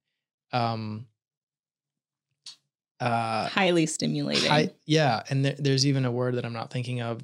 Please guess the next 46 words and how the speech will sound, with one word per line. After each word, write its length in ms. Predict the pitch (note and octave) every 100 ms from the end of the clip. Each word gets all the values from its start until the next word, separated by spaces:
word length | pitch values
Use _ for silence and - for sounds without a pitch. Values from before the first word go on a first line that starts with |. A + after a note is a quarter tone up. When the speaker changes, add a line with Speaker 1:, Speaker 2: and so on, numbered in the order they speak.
| C#3
Speaker 1:
then 200 | C3 B2
it's, 220 | A#2 -
like, 320 | A#2 A2+ - _ _ _ _ _
pale, 320 | B2 A2+ - -
literally 360 | C#3 C3+ B2 A#2
pales. 600 | - G1+ G1+ - - - _ _
And 140 | C3 B2+
Speaker 2:
Ye-, 40 |
Speaker 1:
so 340 | - B2+ A#2 A#2
that 200 | C#3 C#3+
Speaker 2:
yeah. 60 |
Speaker 1:
is 140 | D#3 C3+
one 180 | C3+
of, 120 | C3 B2
I 140 | A#2+
think, 240 | - C3
the 100 | C3+
biggest, 600 | A#2 B2 A#2+ A#2 - - - _ _ _ _ _
the 80 | B2+
biggest 380 | B2 A#2+ A#2 -
issues. 640 | B2+ - B2+ A#2 A2+ - - -
Um, 320 | - A#2+ A#2 A#2+
and 80 | C3
the 60 |
awareness 400 | C3 C3+ D#3 C#3+
of 60 | B2
that's 200 | A#2 -
super 220 | B2+ -
important. 420 | - - - - - _ _ _ _
That's 180 | C3 C#3
Speaker 2:
Y-, 60 | - - _ _ -
yeah. 280 | G3+ F#3+
And 100 | E3 F#3+
I 100 | G3+
think 260 | G3+ G3+
that 400 | A3+ A3 F3+ - -
just 480 | F#3 E3+ F3+ F3 - -
like 300 | - F3 E3+
you 100 | F3+
said, 380 | F3 E3 D#3 D#3+
that 240 | D#3+ D#3
one 260 | D#3+ D#3+ D#3+
habit 320 | F3+ D#3+ -
for 140 | - D3+
you, 440 | D3 D3 D3+ E3+ -
like, 240 | F3 -